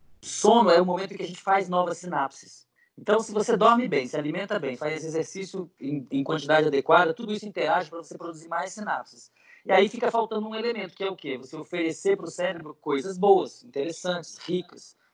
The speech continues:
arte bacana, literatura bacana, ciência bacana, conversas interessantes. Então, quando a gente entende isso, a gente fala, "Poxa, agora eu não quero mais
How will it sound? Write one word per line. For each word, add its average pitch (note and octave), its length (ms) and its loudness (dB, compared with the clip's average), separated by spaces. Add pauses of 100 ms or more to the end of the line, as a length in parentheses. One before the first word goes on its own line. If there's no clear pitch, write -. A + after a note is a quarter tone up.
(140)
arte E3 600 0
bacana, C#3 680 -10 (280)
literatura D3 640 -4
bacana, B2+ 640 -8 (180)
ciência E3+ 600 -6
bacana, B2+ 600 -8 (600)
conversas D#3+ 600 0
interessantes. D3 760 -6 (340)
Então, A3+ 400 4
quando A#3 180 6
a C4 60 6
gente A3 260 2
entende E3+ 600 0
isso, A3+ 160 -4
a D#3+ 60 -4
gente F#3 140 -8
fala, E3+ 200 2
"Poxa, D#3 280 -4
agora B2 220 -2
eu E3 60 -10
não G3 60 -20
quero A3+ 240 -6
mais D3 340 -2